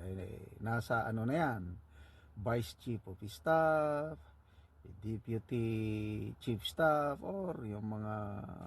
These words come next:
may-, Major Service Commanders, Army, Navy, Air Force, or yung mga Area Command, ah, Chiefs. So, I'm sure, mga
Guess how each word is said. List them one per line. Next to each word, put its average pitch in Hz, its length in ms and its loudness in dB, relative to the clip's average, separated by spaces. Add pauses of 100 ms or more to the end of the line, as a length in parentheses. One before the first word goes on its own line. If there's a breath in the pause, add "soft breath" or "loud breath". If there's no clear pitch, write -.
(220)
may-, 110 600 0
Major 113 400 2
Service 110 480 -2
Commanders, 151 640 2
Army, 135 720 -2 (400)
Navy, 113 400 0
Air 147 200 2
Force, 143 440 0
or 165 240 2 (340 loud breath)
yung 131 220 0
mga 131 520 0
Area 127 360 2
Command, 135 440 2 (1700)
ah, 107 800 -2
Chiefs. - 480 -2 (200)
So, 117 380 0 (800 soft breath)
I'm 117 160 2
sure, 214 240 6
mga 113 380 0